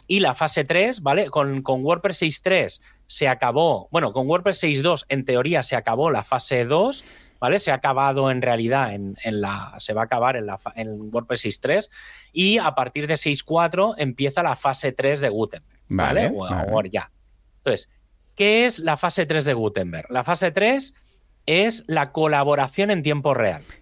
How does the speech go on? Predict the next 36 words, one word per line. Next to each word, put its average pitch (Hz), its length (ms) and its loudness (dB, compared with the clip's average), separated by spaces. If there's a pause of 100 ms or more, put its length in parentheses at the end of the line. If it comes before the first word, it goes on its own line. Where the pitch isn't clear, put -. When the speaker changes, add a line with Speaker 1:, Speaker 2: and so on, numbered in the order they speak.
(140)
Speaker 2:
Bien, 95 260 2
Speaker 1:
¿Por 147 100 6
qué 247 400 2
Speaker 2:
ya - 0 -
Speaker 1:
ponéis 240 480 2
Speaker 2:
llegamos. 226 160 2
Speaker 1:
eso 220 200 4
antes 214 360 0
que 208 200 2
la, 208 140 2
el 202 80 2
multidioma? 202 880 2
Ahora 139 340 2
lo 160 100 2
explicaré. 113 480 -2
<laughs> - 100 -2 (800)
¿Vale? 156 220 2
Es 202 60 2
decir, 143 260 0
la 123 140 2
fase 170 280 0
uno 170 220 2
y 160 80 2
dos 160 440 0
son 120 200 -2
los 127 160 2
bloques, 226 540 2 (240)
la 127 140 0
fase 147 300 0
tres 160 280 0
es 170 260 0
colaboración 113 720 0
en 139 100 0
tiempo 127 280 0
real, 143 360 2 (240)
como 160 360 -2